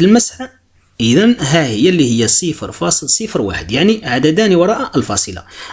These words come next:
أولاً ننطلق بواحد فاصل واحد وستون. انظروا،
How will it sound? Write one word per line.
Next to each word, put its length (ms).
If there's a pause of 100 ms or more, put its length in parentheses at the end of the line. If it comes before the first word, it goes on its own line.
(120)
أولاً 240
ننطلق 460
بواحد 420
فاصل 320
واحد 240
وستون. 640
انظروا، 400